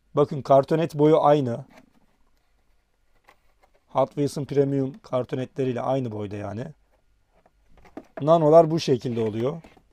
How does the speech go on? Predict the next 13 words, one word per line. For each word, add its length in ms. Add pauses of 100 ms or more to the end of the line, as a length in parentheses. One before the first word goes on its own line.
(680)
Yani 240
bunlar 400
büyüyünce 440
Jurassic 380
Park'taki 400
film 200
arabaları 400
olacak. 360 (1120)
İkisini 480
de 100
inceleyeceğiz. 800 (540)
Önce 320
dioramayı, 560